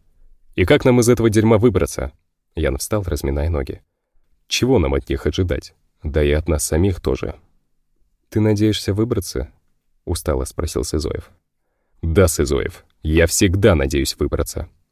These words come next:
жёстко ответил Ян. «Надо только понять, что они от нас хотят. Или как-то объяснить, показать, что мы и вон те люди разные. Мы другие.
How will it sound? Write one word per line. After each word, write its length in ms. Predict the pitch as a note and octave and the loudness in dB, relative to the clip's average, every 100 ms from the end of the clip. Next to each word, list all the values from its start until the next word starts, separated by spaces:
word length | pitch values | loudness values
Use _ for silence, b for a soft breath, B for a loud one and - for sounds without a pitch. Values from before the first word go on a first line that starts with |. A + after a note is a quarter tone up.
| _ - | _ -6
жёстко 380 | E2 - - | -4 -4 -6
ответил 360 | - C2+ - C#2 | -6 -6 -6 -4
Ян. 300 | C2+ C2+ C2+ _ _ _ _ _ _ _ _ _ | -4 -6 -10 _ _ _ _ _ _ _ _ _
«Надо 260 | - G2 A2+ | 2 4 4
только 220 | A2+ G#2 | 4 4
понять, 280 | A2 B2 A#2+ | 4 4 4
что 240 | - B2 | 2 4
они 180 | A2+ G#2+ | 4 6
от 180 | G2 F#2 | 4 2
нас 140 | F#2+ | -2
хотят. 460 | - G#2 E2+ - - _ _ _ _ - | 0 -2 -2 -6 -8 _ _ _ _ 0
Или 160 | G2+ | 2
как-то 260 | G#2+ A#2 B2 | 2 4 4
объяснить, 500 | G#2+ G#2 F2+ E2+ - | 4 2 2 0 0
показать, 340 | F2 E2 D#2 | -2 2 2
что 180 | - F2 | 2 2
мы 160 | G#2+ A#2+ | 4 4
и 60 | |
вон 180 | F2 E2+ | 4 2
те 140 | - | 2
люди 260 | F2 B2 F#2+ D#2 | 2 2 2 2
разные. 520 | G#2+ F#2+ - C2 C2+ - _ _ - _ - | 4 2 0 -6 -8 -12 _ _ -20 _ -2
Мы 360 | E2 A2 G2+ _ | 2 4 2 _
другие. 680 | - F#2 F2+ F#2 - - | 0 2 2 -2 -2 -8